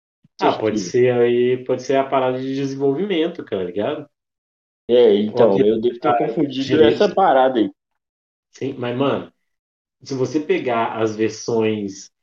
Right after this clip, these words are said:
Speaker 1: feitas por fã mesmo, de Need for Speed, tanto o Monster Wanted quanto pelo, quanto o Need for Speed Carbon,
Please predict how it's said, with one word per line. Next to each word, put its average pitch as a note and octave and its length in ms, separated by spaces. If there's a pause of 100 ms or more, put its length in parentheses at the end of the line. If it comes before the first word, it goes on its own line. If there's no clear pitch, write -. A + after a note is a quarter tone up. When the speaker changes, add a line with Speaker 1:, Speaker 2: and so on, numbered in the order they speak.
(340)
Speaker 1:
feitas C3+ 380
por A3 160 (140)
fã G#3 220
mesmo, D3 520 (360)
de A2 580
Need A2+ 280
for A#2 240
Speed, G#2 640 (420)
tanto F3 460
o B2+ 40
Monster A#2+ 380
Wanted A2 380
quanto A2+ 460
pelo, G2+ 640
quanto A#2 180
o A2+ 40
Need G#2+ 160
for A2 160
Speed G2 340
Carbon, A#2 580